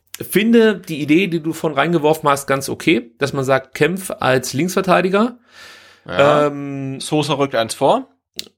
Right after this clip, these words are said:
Speaker 1: Das weiß ich noch nicht, müssen wir mal abwarten,
Speaker 2: <laughs>
Speaker 1: aber ich könnte mir vorstellen, dass der Sosa jetzt einfach mal eine Pause gibt. Äh,
Speaker 2: Okay.
Speaker 1: oder beziehungsweise
Speaker 2: Ja.
Speaker 1: nicht auf seiner Stammposition spielen
Speaker 2: Ja,
Speaker 1: lässt.
Speaker 2: ja.
Speaker 1: Ähm, ich überlege mir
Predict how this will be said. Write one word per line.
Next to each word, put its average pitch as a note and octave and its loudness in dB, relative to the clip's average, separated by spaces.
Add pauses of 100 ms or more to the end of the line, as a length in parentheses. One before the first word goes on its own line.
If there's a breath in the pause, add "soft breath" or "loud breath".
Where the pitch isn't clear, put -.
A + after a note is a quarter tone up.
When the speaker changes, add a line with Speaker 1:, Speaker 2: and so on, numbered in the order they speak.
(240)
Speaker 1:
Das - -10
weiß A#2 -2
ich A3 -2
noch A#3+ 4
nicht, C#4+ -6 (100)
müssen D#3 -4
wir D3+ 4
mal - 2
abwarten, F#3+ 2 (120)
Speaker 2:
<laughs> - -6
Speaker 1:
aber E3 4 (180)
ich - -8
könnte A#3+ 2
mir A3+ 2
vorstellen, G3+ 2
dass F3+ 0
der E3 -6
Sosa F3+ 2
jetzt - -2
einfach G#2+ -4
mal A2 -4
eine G#2 -4
Pause - -6
gibt. G#2+ -12 (420 loud breath)
Äh, A#2 4
Speaker 2:
Okay. - -2
Speaker 1:
oder C3+ 2
beziehungsweise D#3+ 2
Speaker 2:
Ja. D3 -2
Speaker 1:
nicht F3+ -2
auf D#3+ 2
seiner C#3+ 2
Stammposition C3+ -4
spielen B2+ -2
Speaker 2:
Ja, C3+ 2
Speaker 1:
lässt. - -8
Speaker 2:
ja. C3+ -4 (520 loud breath)
Speaker 1:
Ähm, C3 4 (160)
ich C3 -6
überlege D#3 2
mir - 4